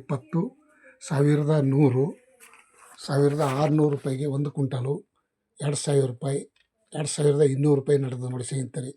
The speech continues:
ನೀವು ನೋಡ್ತಾ ಇರುವಂಥ ಉಳ್ಳಾಗಡ್ಡಿಗೆ ಎರಡ್ ಸಾವಿರದ ಇನ್ನೂರು ಟಾಪ್ ರೇಟ್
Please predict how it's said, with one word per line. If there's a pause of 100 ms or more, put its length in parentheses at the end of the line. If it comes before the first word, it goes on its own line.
(360)
ನೀವು (100)
ನೋಡ್ತಾ
ಇರುವಂಥ
ಉಳ್ಳಾಗಡ್ಡಿಗೆ
ಎರಡ್
ಸಾವಿರದ
ಇನ್ನೂರು (540)
ಟಾಪ್
ರೇಟ್